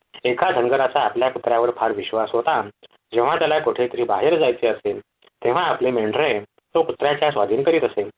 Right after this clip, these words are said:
कुत्र्याने आपली चाकरी इमानाने आणि मन लावून करावी म्हणून तो नेहमी त्याला लोणी भाकरी खाऊ घालीत असे. पण त्याचा कुत्रा इतक्या विश्वासास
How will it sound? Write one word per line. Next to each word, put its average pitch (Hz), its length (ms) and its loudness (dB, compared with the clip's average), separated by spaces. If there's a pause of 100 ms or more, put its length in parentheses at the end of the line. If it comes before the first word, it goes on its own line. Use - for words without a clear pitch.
(340)
कुत्र्याने 165 380 0
आपली 139 300 0
चाकरी 117 340 0
इमानाने 120 640 -2 (300)
आणि 127 140 0
मन 156 180 0
लावून 120 280 2
करावी 131 440 0 (340)
म्हणून 156 220 2
तो 165 140 2
नेहमी 120 280 0
त्याला 120 220 2
लोणी 120 300 0
भाकरी 113 300 0
खाऊ 104 240 -4
घालीत 104 220 0
असे. 107 220 -2 (1200)
पण 147 140 2
त्याचा 139 260 2
कुत्रा 143 300 0
इतक्या 156 340 0
विश्वासास 120 480 0